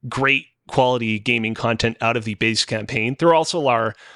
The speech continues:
there are no trophies associated with the new Final Horizon D L C content, so you don't need to worry about not getting that one hundred percent if you don't complete it. Uh, but yeah, the Final Horizon itself is just very challenging. But again, I think the base game, I think you'll,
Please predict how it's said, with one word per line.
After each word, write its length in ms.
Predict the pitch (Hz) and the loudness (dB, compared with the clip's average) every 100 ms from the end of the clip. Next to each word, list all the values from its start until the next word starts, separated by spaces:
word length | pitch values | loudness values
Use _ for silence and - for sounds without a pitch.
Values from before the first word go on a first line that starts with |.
| _ | _
there 120 | - 151 | 2 4
are 40 | |
no 340 | 143 147 151 | 4 4 2
trophies 500 | 151 - 131 123 139 | 0 0 2 2 -2
associated 640 | 123 - 123 113 127 117 110 | 0 2 2 2 0 -2 -4
with 120 | 107 | -4
the 80 | 117 | -2
new 440 | 110 110 110 107 - | 0 2 0 -2 -4
Final 260 | 120 117 110 | -4 -2 -2
Horizon 520 | 110 110 117 127 117 | -2 0 0 0 -2
D 160 | 113 | 0
L 100 | 113 | -2
C 180 | 117 123 | 0 -2
content, 460 | 117 123 123 147 135 | 0 0 2 0 0
so 180 | - 107 | 0 2
you 120 | 113 | 2
don't 140 | 120 | 0
need 120 | 113 | -2
to 80 | 107 | -4
worry 260 | 117 107 104 | 0 0 0
about 320 | 101 104 - - - - _ | -2 -2 -4 -10 -20 -20 _
not 380 | 127 120 110 - _ _ - | 0 0 0 -6 _ _ -4
getting 260 | 123 110 | -2 -2
that 180 | 107 107 | -6 -6
one 120 | 117 | -6
hundred 280 | 107 113 107 | -6 -6 -4
percent 320 | 117 - 113 | -2 0 0
if 100 | 107 | -2
you 80 | 113 | -4
don't 180 | 107 110 | -6 -6
complete 380 | - - 110 113 | -12 -4 0 0
it. 180 | - - - - - | 0 -4 -20 -20 -4
Uh, 420 | 127 120 113 113 110 | 2 4 4 2 -2
but 140 | - | -4
yeah, 200 | 131 113 | 0 0
the 100 | 107 | 0
Final 280 | - 190 196 | 2 2 4
Horizon 400 | 175 156 143 135 | 4 4 2 0
itself 480 | 117 - 127 107 - | -2 0 2 0 -2
is 160 | - 113 | -4 -2
just 200 | 120 - | -2 0
very 200 | 123 113 | -2 -2
challenging. 480 | - 110 110 135 139 | -2 -4 -4 -8 -4
But 100 | - | -2
again, 180 | 151 123 | 0 0
I 80 | 117 | 0
think 180 | 190 - | -2 -4
the 80 | |
base 280 | 170 156 139 | -2 0 0
game, 200 | 135 113 | 0 -2
I 100 | 113 | -2
think 260 | - 160 - | -2 -4 2
you'll, 380 | 135 110 104 | 4 4 0